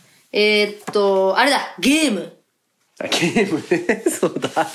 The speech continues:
Speaker 1: じゃないっけ？
Speaker 2: ゲームね。面白い。
Speaker 1: なんで笑ってんの？
Speaker 2: いやいや、意外と普通のが出てきた。
Speaker 1: いや、なんでだよ。
Speaker 2: そっか。
Speaker 1: なんでだよ。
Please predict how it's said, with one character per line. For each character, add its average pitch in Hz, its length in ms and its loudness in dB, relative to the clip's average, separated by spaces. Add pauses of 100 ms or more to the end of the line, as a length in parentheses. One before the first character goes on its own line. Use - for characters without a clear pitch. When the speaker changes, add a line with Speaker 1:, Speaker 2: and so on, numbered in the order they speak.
Speaker 1:
じ 202 80 0
ゃ 202 40 2
な 202 80 2
い 196 60 0
っ - 40 -8
け？ 247 180 0 (480)
Speaker 2:
ゲ 226 300 0
ー 196 100 0
ム 170 160 2
ね。 175 280 0
面 135 80 0
白 151 120 -2
い。 - 40 -2
Speaker 1:
な 233 120 2
ん 240 40 0
で 233 60 2
笑 220 200 2
っ 214 40 -12
て 214 120 0
ん - 60 -4
の？ - 200 -6
Speaker 2:
い - 40 -4
や 139 60 0
い 117 80 -2
や、 117 100 -6 (580)
意 139 100 -4
外 - 400 -4
と - 60 -10 (120)
普 190 100 -6
通 190 320 -2
の 202 120 2
が 143 100 -2
出 127 60 -10
て 135 100 -2
き 151 60 -2
た。 151 40 0
Speaker 1:
い - 40 -4
や、 151 60 -2 (120)
な 302 120 0
ん 196 60 -4
で 165 80 -4
だ 165 100 -8
よ。 170 80 -10 (1120)
Speaker 2:
そ 165 140 -2
っ - 20 -6
か。 185 140 -8
Speaker 1:
な 254 80 -2
ん 180 100 -6
で 160 140 -6
だ 135 120 -4 (100)
よ。 - 20 -2